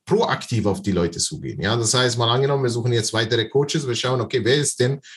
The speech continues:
in dem Bereich Händler, hat Bock einfach hier zu starten,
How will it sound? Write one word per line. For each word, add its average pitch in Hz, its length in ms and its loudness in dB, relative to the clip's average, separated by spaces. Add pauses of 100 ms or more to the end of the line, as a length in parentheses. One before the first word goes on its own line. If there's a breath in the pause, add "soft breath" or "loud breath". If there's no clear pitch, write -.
(120)
in 117 120 -2
dem 117 140 2
Bereich 110 340 2
Händler, 156 360 2
hat - 180 -4
Bock 120 220 -6
einfach 113 300 -2
hier 113 120 0
zu 107 160 -2
starten, 127 520 -2